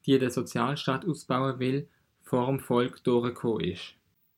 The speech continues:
Jetzt könnte aber Hoffnung für das Komitee rund um die Gewerkschaften bestehen. Laut der ersten Umfragewelle von Tamedia und Livas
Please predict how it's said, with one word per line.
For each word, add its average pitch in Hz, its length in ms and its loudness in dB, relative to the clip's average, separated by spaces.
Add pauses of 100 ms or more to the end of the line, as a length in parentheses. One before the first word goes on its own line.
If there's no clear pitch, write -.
(240)
Jetzt - 320 -4
könnte 143 260 0
aber 123 260 -2
Hoffnung 139 420 0 (180)
für 135 200 2
das - 200 -2
Komitee 135 480 2
rund 127 340 -2
um 131 200 -2
die - 60 -18
Gewerkschaften 113 760 -2
bestehen. 110 420 0 (880)
Laut 135 240 0
der 131 100 0
ersten 131 360 -2
Umfragewelle 135 760 -2
von 127 220 -4
Tamedia 123 600 0
und 123 180 -6
Livas 131 520 -2